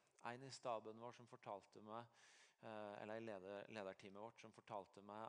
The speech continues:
at han hadde suttet på fredag kveld når alle disse tenåringene gikk fram for å ta imot Jesus,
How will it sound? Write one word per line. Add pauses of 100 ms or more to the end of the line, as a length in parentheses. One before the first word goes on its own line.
(120)
at
han
hadde
suttet
på
fredag
kveld
når (880)
alle
disse
tenåringene
gikk
fram
for
å
ta
imot
Jesus,